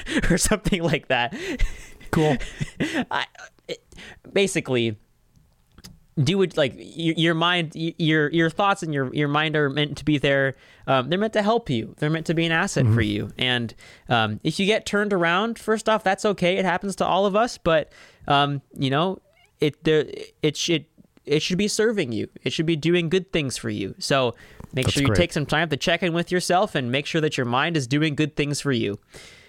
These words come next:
Speaker 1: Um, and then that's, that's my serious piece of advice. And then my non-serious
Speaker 2: Cool.
Speaker 1: piece of advice that I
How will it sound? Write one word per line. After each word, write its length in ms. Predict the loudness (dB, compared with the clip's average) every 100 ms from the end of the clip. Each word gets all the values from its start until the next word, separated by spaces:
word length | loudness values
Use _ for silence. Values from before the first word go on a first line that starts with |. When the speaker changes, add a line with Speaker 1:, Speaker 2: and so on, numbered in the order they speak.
| _ _
Speaker 1:
Um, 440 | 0 2 2 -2 -10 _ _ _ _ _ -20 _ -4
and 140 | 0
then 440 | 0 0 -2 -8 -12 _ -2
that's, 200 | 0 2
that's 200 | 0 2
my 160 | 0 0
serious 460 | 0 0 2 0
piece 220 | -4 -4
of 60 | -4
advice. 280 | -6 -6 -4
And 100 | -2
then 60 |
my 140 | 0 0
non-serious 800 | 2 2 2 -2 0 2 2 0
Speaker 2:
Cool. 40 |
Speaker 1:
piece 200 | -2 -4
of 100 | -4
advice 440 | -4 -2 -2 -4 -6
that 300 | 0 0 0
I 280 | -2 -2 -4